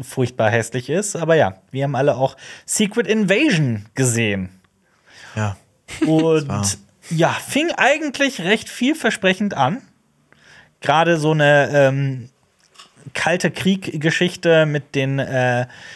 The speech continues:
Speaker 1: mit den, äh, das waren die Skrull, ne? Die,
Speaker 2: Mhm.
Speaker 1: ähm, die, ja, sich so körperfressermäßig, also wie Menschen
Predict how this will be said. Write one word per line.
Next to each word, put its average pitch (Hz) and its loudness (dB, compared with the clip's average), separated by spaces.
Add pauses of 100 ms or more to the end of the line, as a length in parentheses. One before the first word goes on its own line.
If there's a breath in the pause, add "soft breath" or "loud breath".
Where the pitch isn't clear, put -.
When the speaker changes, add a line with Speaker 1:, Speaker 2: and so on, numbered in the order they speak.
(300 loud breath)
Speaker 1:
mit 139 -4
den, 131 2
äh, 120 2
das 113 -6
waren 127 4
die 127 0
Skrull, 120 2
ne? 156 0 (140)
Die, 123 2
Speaker 2:
Mhm. 87 -4
Speaker 1:
ähm, 117 2 (140)
die, 127 -2 (220)
ja, 170 2
sich 143 -2
so 147 2
körperfressermäßig, 151 0
also 139 0
wie 160 2
Menschen 175 2